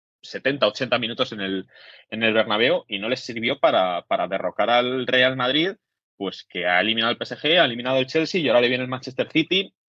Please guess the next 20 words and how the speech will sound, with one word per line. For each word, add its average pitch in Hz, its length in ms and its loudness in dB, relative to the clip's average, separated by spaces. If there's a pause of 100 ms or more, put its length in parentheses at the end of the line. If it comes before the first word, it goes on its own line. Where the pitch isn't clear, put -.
Y 92 320 0 (160)
podríamos 117 380 -2
pensar, 127 300 0
o 101 60 0
yo 131 140 -2
por 113 80 -8
lo 113 60 -6
menos 104 160 -6
pienso 113 200 -6
que 101 60 -2
el 85 80 -2
Manchester 95 340 -6
City 101 200 -10
es - 60 -6
favorito 127 460 0
por, - 340 -10
por, - 240 -16
por 92 120 -6
muchas 110 300 -2
cosas, - 400 -2